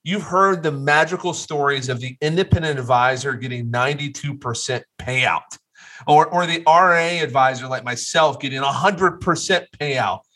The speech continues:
And you've heard all these stories about if you, if you left Jones where you're, you know, you're giving them sixty percent and you're getting nothing, oh, you're gonna go and make ninety-two percent, and it's the land of milk and honey. And, uh, our goal today is to talk a little bit about the, uh,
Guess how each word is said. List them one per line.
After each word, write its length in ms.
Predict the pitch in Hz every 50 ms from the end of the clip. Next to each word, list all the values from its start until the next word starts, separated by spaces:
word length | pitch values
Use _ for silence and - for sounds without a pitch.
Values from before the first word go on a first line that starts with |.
| _ _ _ -
And 180 | 151 156 156
you've 140 | 165 175 -
heard 180 | 180 190 190 180
all 280 | 170 185 226 269 302
these 220 | 302 285 262 262 -
stories 460 | - - 208 202 190 175 156 135 123
about 240 | 139 131 139 139 143
if 160 | 143 143 147
you, 220 | 165 165 165 165 - _ _ _ -
if 180 | 156 151 156
you 100 | 175 175
left 400 | 160 143 143 185 226 240 226 -
Jones 540 | 147 147 175 170 170 170 175 180 175 156 147
where 140 | 147 151 143
you're, 300 | 139 131 127 117 107 - _ _ _ _
you 100 | - 139
know, 220 | 131 104 90 - - _
you're 140 | - 151 160
giving 320 | 160 135 160 165 160 160 156
them 140 | 151 147
sixty 440 | 135 - - 160 151 - - - 147
percent 440 | 127 - 131 123 - - 151 143 143
and 80 | - 131
you're 100 | 127 120
getting 340 | 113 135 135 131 127 123
nothing, 520 | 120 127 139 156 156 - 135 117 104 101 - _ _ _ -
oh, 120 | 131 143
you're 160 | 143 135 151
gonna 160 | 156 160 147 131
go 240 | 123 135 139 139
and 80 | 139 131
make 180 | 135 131 131 123
ninety-two 480 | 127 131 139 139 135 127 - - 165
percent, 480 | 139 131 123 117 - - 143 139 139 139 117
and 140 | 120 120
it's 240 | 120 123 120 - -
the 120 | - 127 120
land 460 | 117 113 123 123 131 135 139 135 123
of 180 | 120 107 110
milk 260 | 113 120 120 117 120 -
and 100 | 123 110
honey. 360 | 101 - 120 110 92 80 78 - _ -
And, 280 | 127 135 139 135 139 127
uh, 280 | 160 160 139 131 120 - - - - - -
our 180 | - 151 202 214
goal 240 | 190 220 240 285 -
today 340 | - 214 175 151 147 143
is 140 | 143 139 139
to 80 | 135 131
talk 240 | - 160 160 160 160
a 60 | 156
little 180 | 147 160 170 185
bit 140 | 165 165 151
about 360 | 147 139 147 139 139 143 -
the, 220 | 135 123 123 120
uh, 240 | 117 113 113 110 110